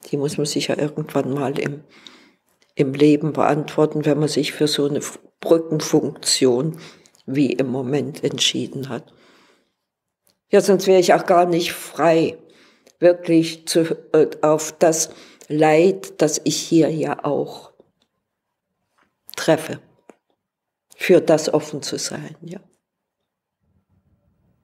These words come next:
Ja, das sieht sich von hier so anders an, aber ich habe ja immer gesagt, ich habe meine Kerze an beiden Seiten angezündet.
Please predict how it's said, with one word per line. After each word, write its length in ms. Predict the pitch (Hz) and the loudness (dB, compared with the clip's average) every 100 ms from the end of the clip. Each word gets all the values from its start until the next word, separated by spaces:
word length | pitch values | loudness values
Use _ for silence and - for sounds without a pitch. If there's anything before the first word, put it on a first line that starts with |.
| _ _ _ _ | _ _ _ _
Ja, 80 | 196 | 2
das 240 | 180 175 - | 4 2 4
sieht 240 | 233 220 | 0 2
sich 220 | - 190 | 0 2
von 200 | - 170 | 2 2
hier 220 | 175 202 | 4 4
so 160 | 214 196 | 4 4
anders 400 | 175 190 180 - | 2 4 4 4
an, 240 | - 151 | 0 0
aber 220 | 135 151 165 | -2 -2 -4
ich 100 | 165 | -4
habe 160 | 160 | 0
ja 120 | 170 | 0
immer 260 | - 190 165 | 2 4 2
gesagt, 420 | 113 127 123 - | 2 0 0 0
ich 100 | - | -2
habe 160 | 160 160 | -2 2
meine 280 | 160 143 156 | 0 0 -2
Kerze 420 | - 139 - - | -2 -2 0 0
an 180 | 143 143 | 0 0
beiden 320 | 131 135 139 | 0 0 -2
Seiten 380 | - 131 131 131 | -2 -2 -2 -2
angezündet. 880 | 135 120 135 - - - - - | -2 -4 -4 -6 -8 -10 -14 -14